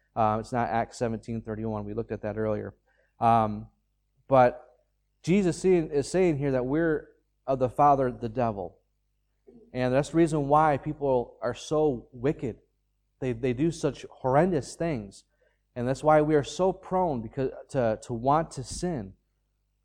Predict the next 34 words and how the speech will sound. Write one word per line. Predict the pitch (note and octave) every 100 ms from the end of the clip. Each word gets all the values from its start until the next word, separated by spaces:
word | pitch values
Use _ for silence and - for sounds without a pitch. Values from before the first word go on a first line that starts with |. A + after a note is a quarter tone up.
| -
is | B2+
because | A#2+ B2 D3+ B2+
we | B2+
do | A#2 D#3+
the | D3+
lusts | A#2 C3 D3+ -
of | A#2
our | G#2+
father. | - C#3 C3+ G2 F#2+ _ _ _ _ _ _ _ _ _ _ _ _ _ _
Um, | B2+ A#2+ A2+ G#2+ G#2+ A2 _ _ _ _ _ _ _ -
and | G#2
he | C#3+ D3+
is | B2+ A#2
the |
father, | A2+ C#3 C3+ A#2+ A2+
and | A2+
he | B2+
is | A#2+
the | A#2+
God | A2 B2 A#2
of | G#2+ G2+
this, | G#2+ - - -
of | G#2+ G#2
this | G#2+
king. | - C#3 G#2
He | A2+ A#2+
is | A#2+
the | - A2+
king | D3 C3 G#2+
of | G2+
this, | G#2+ - -
of | A2 G#2+
this | A2 - -
realm. | A#2 A#2+ A#2 G2 F#2+